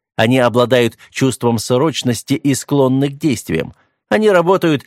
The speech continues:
всё время, пока находятся на работе, развивают и поддерживают ощущение поступательного движения вперёд. В результате они вскоре становятся неудержимыми.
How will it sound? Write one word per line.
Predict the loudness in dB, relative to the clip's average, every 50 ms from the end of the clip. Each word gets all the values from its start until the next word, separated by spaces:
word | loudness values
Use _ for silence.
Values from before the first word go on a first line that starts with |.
| -14 -20 -8
всё | -2 0 0 2
время, | 2 2 2 2 2 2 0 0
пока | 0 -2 0 0 0 0
находятся | 0 0 -2 -2 -2 -2 -2 -2 -2 -2
на | 0 2 2
работе, | 2 2 2 2 0 -2 0 0 0 0 -2 -2 -4 -14 -10 -2
развивают | 0 2 2 2 0 -2 -2 0 2 2 2 2 2 0
и | -2 -2
поддерживают | 0 0 0 0 0 -2 0 0 0 0 0 0 0 0 -2
ощущение | -4 -6 -6 -6 -4 -2 -2 -2 0 2 0 0 0
поступательного | -2 -4 -4 -2 -4 -2 0 -2 -2 -2 -2 -2 0 0 0 -2
движения | -2 -2 -4 -4 -2 -2 -2 -2 -2 -2 -4
вперёд. | -4 -6 -4 -4 -4 -4 -6 _ _ _ _ _ _ _ _ _ _ -2
В | 0 2
результате | 2 2 0 0 -2 0 0 -2 0 2 2
они | 2 2 0 -2
вскоре | -4 -4 -4 -2 0 0 0 -2
становятся | -2 0 0 0 0 0 0 0 -2 -4 -2 0 0 0 0 -2 _ _ _
неудержимыми. | -2 0 0 0 0 -2 -2 -2 -2 -4 -4 -4 -6 -6 -4 -4 -6 -8 -10 -14